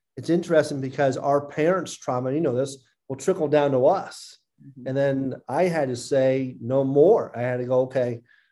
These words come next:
Speaker 1: my dad's trauma trickled down to me, but I, I have that power to change.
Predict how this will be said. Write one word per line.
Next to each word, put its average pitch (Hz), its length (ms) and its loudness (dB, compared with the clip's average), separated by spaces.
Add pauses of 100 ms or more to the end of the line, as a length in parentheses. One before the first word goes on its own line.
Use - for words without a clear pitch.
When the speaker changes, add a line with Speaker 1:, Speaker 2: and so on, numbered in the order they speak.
(300)
Speaker 1:
my 123 120 -4
dad's 143 460 4
trauma 139 380 0
trickled 127 380 -8
down 120 180 -2
to 107 80 -6
me, 151 240 -2
but 127 180 -2
I, 143 460 0
I 185 80 6
have 135 260 -2
that 120 280 -6
power 120 380 -6
to 113 120 -12
change. - 600 -8